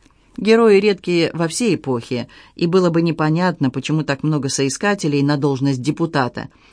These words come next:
если бы мандат не предполагал немного выгоды. Прежде всего, кандидат не несёт расходы на избирательную кампанию в одиночку. Ему помогает касса его комитета. Этот комитет состоит главным образом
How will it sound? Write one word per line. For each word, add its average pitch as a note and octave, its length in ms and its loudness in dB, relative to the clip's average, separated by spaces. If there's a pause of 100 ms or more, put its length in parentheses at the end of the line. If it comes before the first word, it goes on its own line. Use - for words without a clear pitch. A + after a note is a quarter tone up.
(140)
если C4 260 -2
бы E3 160 2
мандат D#3 560 2
не F3 220 2
предполагал D3 640 -2
немного C#3 480 2
выгоды. A#2+ 520 -6 (600)
Прежде D3+ 320 -4
всего, A#2+ 400 -4
кандидат C3+ 500 0
не D#3 120 2
несёт D#3 360 0
расходы D#3 480 -2
на C#3 140 4
избирательную C3+ 580 2
кампанию G#3+ 600 2 (220)
в D#3+ 60 0
одиночку. E3+ 640 2 (300)
Ему G#3 300 4
помогает G3+ 560 2
касса A3 520 0
его E3 300 -2
комитета. G#3 720 0 (440)
Этот G3+ 280 -2
комитет G#3 440 0
состоит F#3 380 -2
главным F3+ 400 2
образом F3 460 0